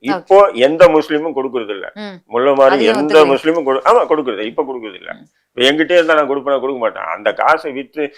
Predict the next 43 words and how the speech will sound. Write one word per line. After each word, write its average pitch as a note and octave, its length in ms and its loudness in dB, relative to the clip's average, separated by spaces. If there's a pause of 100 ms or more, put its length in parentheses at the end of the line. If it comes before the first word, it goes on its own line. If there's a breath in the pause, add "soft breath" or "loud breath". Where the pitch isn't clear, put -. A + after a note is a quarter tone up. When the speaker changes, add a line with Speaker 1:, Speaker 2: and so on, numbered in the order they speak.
(140 soft breath)
Speaker 1:
நானூறு A#2+ 540 4
ஏழைகளுக்கு D#3 520 4
கொடுத்துருவோம் B2+ 320 -10
தவிர C#3 240 0
வக்ஃப் B2+ 60 0
போர்டுக்கு D3 300 -2
கொடுக்க A2+ 220 -10
மாட்டேன். G2 200 -16
ஏன்னா B2+ 160 0
Speaker 2:
ம். A2 40 2
Speaker 1:
வக்ஃப் A2+ 160 -2
போர்டு E3 220 2
அது B2+ 220 2
Speaker 2:
ஏன் D#4+ 280 0
கொடுக்க C#4+ 320 -8
மாட்டீங்க? A3 300 -6
நீங்களே D#4+ 500 -4
நம்பலைன்னா C4 240 0
அப்ப C4 360 0
வக்ஃபு A3 180 -6
வாரியத்தை B3 480 0
Speaker 1:
ஏன், F#3+ 40 6
ஏன்? G3+ 260 2
Speaker 2:
பாஜக D#4+ 400 6
சொல்றது D4 440 0
உண்மைன்னு C4 240 -4
Speaker 1:
ஏ-, A#3 100 -2
Speaker 2:
ஆயிடாதா? F#3+ 540 4
Speaker 1:
ஏன்னு F#3 60 -6
சொன்னா, A#2 300 -4
இன்னைக்கு D3 440 -2
Speaker 2:
ம். - 20 2
Speaker 1:
வக்ஃப் B2 280 -6
போர்டுகள்லாம் D#3 560 -2
வந்து C#3+ 180 -8
முழுக்க D3 340 -8
முழுக்க D3 260 -4
அரசியல் E3+ 540 -2
கட்டுப்பாட்டுல C#3 600 -4
போயிடுச்சு. G2+ 640 -10
Speaker 2:
ஓ. G2+ 100 -10
Speaker 1:
செல்வந்தர்களுடைய, D3 800 -2
அதாவது B2+ 580 -4